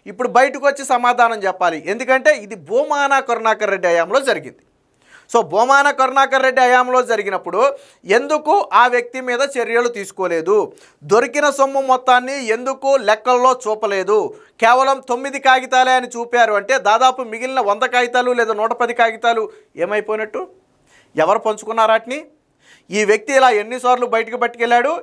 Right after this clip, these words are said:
ఇలా ఎంతమంది బయటకు పట్టుకెళ్ళి పంచుకుంటున్నారు?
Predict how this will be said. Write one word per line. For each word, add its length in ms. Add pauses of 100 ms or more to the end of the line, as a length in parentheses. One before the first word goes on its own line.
ఇలా 180
ఎంతమంది 500
బయటకు 340
పట్టుకెళ్ళి 420
పంచుకుంటున్నారు? 1000